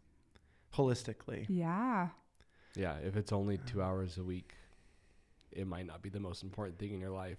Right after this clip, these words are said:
Speaker 1: Right.
Speaker 3: That, that hit hard.
Speaker 1: That's like when Jesus calls the fishermen disciples, they set down their nets and
Speaker 2: Mm.
Speaker 1: left their life behind. And I'm picturing you selling everything and
Speaker 2: <laughs>
Speaker 1: moving to Ecuador and then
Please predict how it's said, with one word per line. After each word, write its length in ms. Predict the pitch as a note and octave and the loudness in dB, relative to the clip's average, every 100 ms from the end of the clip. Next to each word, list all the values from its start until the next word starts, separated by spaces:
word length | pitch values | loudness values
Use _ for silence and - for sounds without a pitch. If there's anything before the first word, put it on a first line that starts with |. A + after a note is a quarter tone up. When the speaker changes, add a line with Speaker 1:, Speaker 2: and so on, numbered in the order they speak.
| - | -6
Speaker 1:
Right. 420 | D3 D3 C#3+ B2 - | 2 4 4 2 0
Speaker 3:
That, 280 | G#2+ G2+ - | 0 0 -2
that 140 | G2 | -2
hit 160 | F#2 - | -2 -4
hard. 400 | G2 F#2+ F#2 G2 - - - - - - | -2 -2 -4 -8 -14 -20 -20 -20 -14 -6
Speaker 1:
That's 200 | C3+ B2+ | -2 2
like 240 | A#2 - | 0 2
when 200 | B2 A#2 | 2 4
Jesus 420 | A2 B2+ B2 B2+ | 2 2 4 2
calls 600 | - A#2+ A2+ A2+ G#2+ - - - | 4 4 6 4 2 -2 -6 -12
the 140 | B2 A#2+ | -2 0
fishermen 520 | B2 A#2+ A2+ A2+ A2 | 2 2 4 4 2
disciples, 720 | A2 A2 G#2 - G#2+ G#2+ - - - - | 2 2 0 0 -2 -2 -8 -16 -20 -10
they 460 | - A#2+ A2+ A2 G#2+ - - - | 2 6 8 6 2 -4 -20 -10
set 300 | - C3 B2+ | 4 6 6
down 220 | B2 A#2 | 6 6
their 80 | A2+ | 6
nets 500 | G#2+ G#2 - - - - - - | 6 4 0 -8 -12 -14 -10 4
and 260 | G#2 F#2+ | 6 6
Speaker 2:
Mm. 80 | A2 | 4
Speaker 1:
left 280 | A2+ G2+ - | 2 0 0
their 140 | A#2+ | 0
life 260 | A2 G#2+ G#2+ | 0 0 -2
behind. 500 | - F2+ - A2 - - - - - - | -4 -4 -6 -8 -12 -20 -20 -20 -20 -2
And 160 | - A#2+ | 2 4
I'm 100 | A2 | 6
picturing 500 | B2 A2+ A2+ G#2 G#2 | 4 2 2 4 4
you 220 | G2+ G2 | 4 2
selling 360 | - G#2+ G#2 G2 | 0 2 2 2
everything 540 | G2+ G#2 G2+ A2 A2 | 2 0 -2 -4 -2
and 140 | A#2 A#2+ | -2 6
Speaker 2:
<laughs> 40 | |
Speaker 1:
moving 200 | A3+ A#2 | 6 6
to 120 | - | 0
Ecuador 600 | A#2+ - A#2+ B2 A#2+ A2+ | -2 -2 -2 -2 -2 -2
and 180 | A#2 A#2 | -2 -2
then 240 | A#2 A#2+ | 0 -2